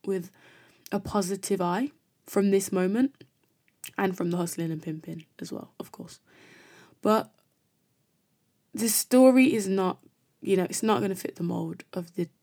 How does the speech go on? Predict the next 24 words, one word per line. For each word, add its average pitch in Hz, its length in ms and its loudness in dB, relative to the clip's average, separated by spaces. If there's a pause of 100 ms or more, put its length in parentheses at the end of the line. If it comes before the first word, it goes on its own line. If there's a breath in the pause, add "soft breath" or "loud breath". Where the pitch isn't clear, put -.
you - 120 -6
know, 165 140 -4
typical 175 420 -8
stories 165 340 -8
I 170 60 -8
tell 170 220 -10
on 165 100 -6
this 165 140 -10
podcast. - 640 -20 (760 loud breath)
Um, 170 520 -4 (640)
but - 260 2 (480)
I 214 60 -4
think 208 240 2
it 240 80 2
was 202 120 0
important 180 420 -2
to 175 80 -10
share 170 520 -10 (580)
the 185 120 -2
story 165 380 -4
of 165 80 -8
this 170 200 -8
man, 165 280 -8 (760 soft breath)
um, 165 500 -2